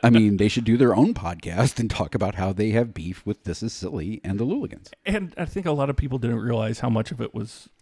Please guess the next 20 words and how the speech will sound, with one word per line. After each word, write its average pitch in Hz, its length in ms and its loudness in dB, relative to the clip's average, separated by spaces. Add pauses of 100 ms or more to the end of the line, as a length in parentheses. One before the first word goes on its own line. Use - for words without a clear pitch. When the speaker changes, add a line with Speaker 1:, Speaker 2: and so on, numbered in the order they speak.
(760)
Speaker 2:
just 143 300 -4
having 131 260 0
a 107 60 -2
laugh. 104 240 -6
Speaker 1:
Yeah, 110 320 0
again, 113 380 2
the - 60 -12
podcast 131 600 -4
is 95 120 -6
called 82 500 -6
This 87 200 -6
Is 90 80 -6
Silly, - 480 -2 (320)
and 87 400 -4 (580)
we 123 240 -2
can 170 160 0
enjoy 147 360 4
these 104 160 -4
things. - 160 -12
Like, 101 200 -2